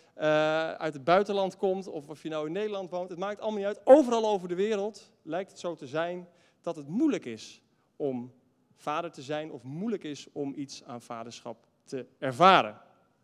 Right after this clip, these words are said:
En dan komt God in beeld. Want God zegt,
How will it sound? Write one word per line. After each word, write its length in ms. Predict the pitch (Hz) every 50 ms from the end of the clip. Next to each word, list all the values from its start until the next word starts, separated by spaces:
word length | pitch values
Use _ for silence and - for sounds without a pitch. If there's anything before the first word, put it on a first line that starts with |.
| _ _ _ _ _ - - _ _ _ _ _ _ _ _ _ _ _ _ _ _ _ _ _ _ _ _ _ _ _ _ _ _ _ _ _ _ _ _ _
En 160 | _ 202 185 196
dan 160 | 226 247 240
komt 180 | 247 233 214
God 200 | - - 240 233
in 140 | 220 175 160
beeld. 360 | 151 143 127 110 101 - - _ _ _ _ _ _ _ _ _ _ _ _ _ _ _ _ _ _ _ _ _ _ _ _ _ _ _ _ _ _ _ _ _ _
Want 500 | 226 160 170 190 202 214 208 - - - -
God 320 | - - - 247 262 247
zegt, 560 | - - 233 233 240 226 - - - - -